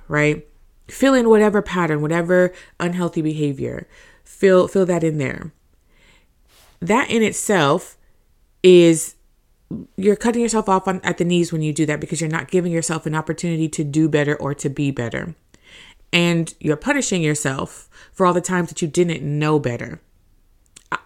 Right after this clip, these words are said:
I understand it, and it's what I deal with as well. That's what the whole bonus episode was about. I was having a really hard time, uh, trusting myself to stick to,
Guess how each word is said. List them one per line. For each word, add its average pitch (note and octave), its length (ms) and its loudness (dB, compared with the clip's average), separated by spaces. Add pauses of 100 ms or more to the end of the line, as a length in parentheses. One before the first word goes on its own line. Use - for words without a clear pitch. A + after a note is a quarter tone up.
I C4+ 140 2
understand B3+ 560 0
it, E3+ 140 2
and F#3+ 140 0
it's F3+ 160 -2
what G3+ 120 0
I G#3 140 2
deal G3 200 2
with F#3+ 140 -2
as E3 100 -4
well. F#3+ 180 0
That's G3 140 -4
what G#3+ 100 -4
the F3+ 60 -8
whole F#3+ 160 0
bonus E3+ 300 -4
episode E3 300 -6
was D3+ 180 -6
about. C#3+ 360 -4 (340)
I F3+ 60 0
was F#3 80 4
having G3 220 2
a F#3 80 2
really F#3+ 280 4
hard E3+ 280 -4
time, D#3 580 -2 (560)
uh, D#3 160 -2
trusting G3+ 420 -2
myself E3 560 -2
to E3+ 80 0
stick F3+ 440 -2
to, D3+ 520 2